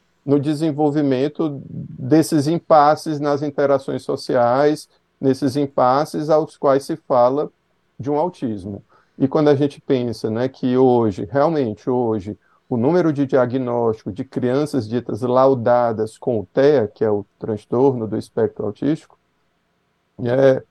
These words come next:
aumentou, a gente também pode realizar certa leitura de como que os principais manuais, que é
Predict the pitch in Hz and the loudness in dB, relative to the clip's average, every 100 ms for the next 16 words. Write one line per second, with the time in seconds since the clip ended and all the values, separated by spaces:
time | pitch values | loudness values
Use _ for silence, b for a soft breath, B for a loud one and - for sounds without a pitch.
0 | _ - 120 120 104 - 151 175 131 139 | _ 0 0 0 -4 -2 2 4 2 0
1 | 139 190 165 156 170 165 160 165 160 156 | -6 -6 -4 0 0 0 -2 -2 -2 -4
2 | 131 139 135 - 131 123 131 120 110 - | -2 0 0 -4 -6 -4 -4 -4 -6 -6
3 | 156 175 147 120 143 - 196 208 - 151 | -4 0 0 -2 -4 0 0 -2 -6 -8
4 | - 156 143 139 - 165 220 190 165 165 | -6 -6 -4 -6 0 2 2 0 -4 -4
5 | 151 135 120 117 113 - _ 127 117 113 | -2 0 0 0 -4 -8 _ -2 2 0